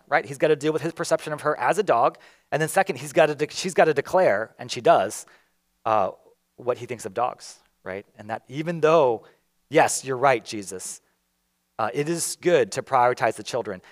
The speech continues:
yet you have enough left over to feed me. You have enough left over to feed the dogs. And so throughout the scriptures, Jesus is constantly challenging perception, and now it is revealed, you know,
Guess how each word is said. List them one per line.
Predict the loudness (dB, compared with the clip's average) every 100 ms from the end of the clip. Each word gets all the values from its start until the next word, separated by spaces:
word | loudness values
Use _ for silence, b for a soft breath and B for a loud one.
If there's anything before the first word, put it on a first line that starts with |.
| b
yet | -4 -4
you | -4
have | -4 -4
enough | -4 -4
left | -4 -4
over | -4 -4 -8 -10
to | -14
feed | -14 -14 -14
me. | -20 -20 _ _ _ _ _ -12
You | -6
have | -4
enough | -4 -6 _
left | -2 -2 -2
over | -4 -6
to | -12
feed | -12
the | -10
dogs. | -8 -8 -8 -16 _ _ _ _ _ _ _ _ _ _ _ -12
And | -4
so | -2
throughout | 0 6 8 8 6 -2 -12 _ -12
the |
scriptures, | -4 -2 -2 -2 -4 -6
Jesus | -4 -2 -2 -4
is | -6 -8
constantly | -2 -2 -2 -8
challenging | -6 -4 -4 -6 -10
perception, | -4 -2 -2 -4
and | -10 -4
now | 0 2 0 B B -4
it | -2
is | -4
revealed, | -6 -2 0 2 -2 -8 -20 _ _ _ _ _
you | -6
know, | -4